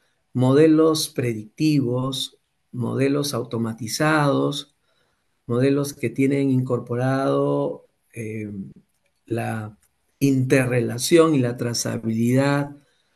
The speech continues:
eh, y todos los conceptos que vimos en el pro-, el primer momento, de tal manera que esta gestión preventiva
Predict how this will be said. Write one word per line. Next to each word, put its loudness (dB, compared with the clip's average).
eh, -2
y -2
todos 2
los 2
conceptos 0
que -4
vimos 0
en -2
el -4
pro-, -6
el -4
primer 0
momento, 0
de -2
tal 2
manera 2
que 2
esta 0
gestión 0
preventiva -2